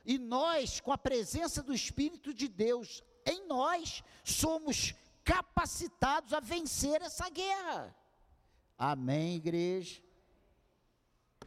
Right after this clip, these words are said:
Essa cru-, essa crise precisa ser vencida.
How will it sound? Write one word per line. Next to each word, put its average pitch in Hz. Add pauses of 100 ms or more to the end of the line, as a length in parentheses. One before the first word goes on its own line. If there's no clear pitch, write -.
(2500)
Essa -
cru-, 151
essa 131
crise -
precisa 127
ser 139
vencida. 120